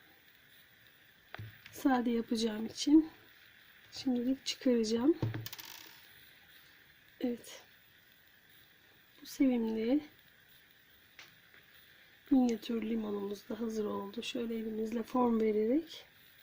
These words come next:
Evet, nerede bulunacaklarına tamamen siz karar verin. Dilerseniz dekoratif amaçlı, dilerseniz herhangi bir yerde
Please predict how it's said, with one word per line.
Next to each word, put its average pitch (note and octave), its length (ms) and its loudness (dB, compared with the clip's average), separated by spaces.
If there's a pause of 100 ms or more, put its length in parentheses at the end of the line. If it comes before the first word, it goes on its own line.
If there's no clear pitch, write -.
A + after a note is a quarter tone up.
(560)
Evet, C4+ 200 2
nerede C4 320 8
bulunacaklarına A3+ 760 4
tamamen A#3 600 2
siz C4+ 240 0
karar A3+ 420 0
verin. A#3 380 6 (880)
Dilerseniz A#3 560 2
dekoratif C4 540 2
amaçlı, C#4 680 6 (220)
dilerseniz A#3+ 960 2 (800)
herhangi B3 460 2
bir A#3 60 4
yerde A3 520 2